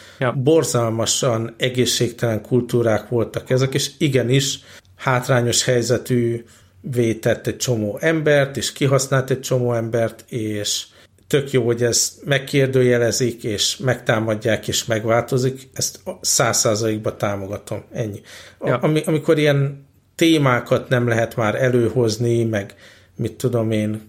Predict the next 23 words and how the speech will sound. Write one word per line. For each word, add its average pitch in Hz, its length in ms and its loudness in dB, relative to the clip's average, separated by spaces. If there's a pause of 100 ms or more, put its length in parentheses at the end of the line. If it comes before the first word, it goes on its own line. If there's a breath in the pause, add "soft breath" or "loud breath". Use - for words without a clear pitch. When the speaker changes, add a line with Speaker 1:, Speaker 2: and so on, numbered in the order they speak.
(260)
Speaker 2:
komikusok, 123 720 2
stand-up 123 480 0 (420)
előadók 120 720 2
nem 123 260 2
adhatnak 123 540 -2
elő 113 220 0
dolgokat, 117 580 0 (400 loud breath)
mert, 107 480 -4 (280)
mert 120 300 -2
ebből 113 400 2
botrány 131 580 2
lesz, 117 240 2
hogy 113 260 -2
mit 135 280 0
mondott, 131 760 2
tehát - 200 -2
e-, 127 180 2
ezt - 260 0
az 120 380 2
oldalát 117 580 0
a 107 80 0
woke 113 360 -4
kultúrának 113 760 -2